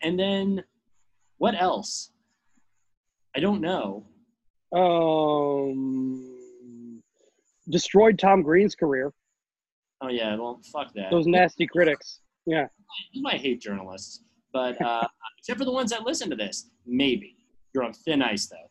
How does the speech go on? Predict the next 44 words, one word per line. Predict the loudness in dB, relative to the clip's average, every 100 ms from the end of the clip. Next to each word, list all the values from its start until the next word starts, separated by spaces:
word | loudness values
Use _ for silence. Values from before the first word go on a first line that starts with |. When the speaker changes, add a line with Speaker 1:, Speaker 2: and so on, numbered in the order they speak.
| _ _ _ -4
Speaker 1:
Uh, | 0 0
what's | -2
it | -6
called? | -8 -8
Sorry | -4 -2 0 -2 -4
about | -4 -2 0 -2 -6 _
the | -4 -2 -2 -6
status | -12 -2 -2 0
of | -4
your | -6
industry. | -6 -10 -14 -8
I | -6
truly | -2 -2 -4
am. | -10 -20 _ _ -6 0
Uh, | 2
what's | 0 0
it |
called? | -2 0
But | 2 2 -2 _ 0
anyway, | 2 6 6
no. | 4 2 0
Um, | 0 2 0 -6 _ _ _ _ _ _ _ _ _ -2
but, | 0 2
uh, | 0 0
but, | -2 0 2
but | 4
no, | 4
but | 2 2
basically, | 4 4 2
they're, | 4 4 4
they're | 4
basically | 4 2 2
saying | 0 0
to | -2
him, | -4 -2
"No, | 2 4 4 -2 -10 4
you're | 6
not | 8 4
gonna | 2
just | 2 2
do | 0
facts | -2 -2
and | 0
figures. | 0 2 0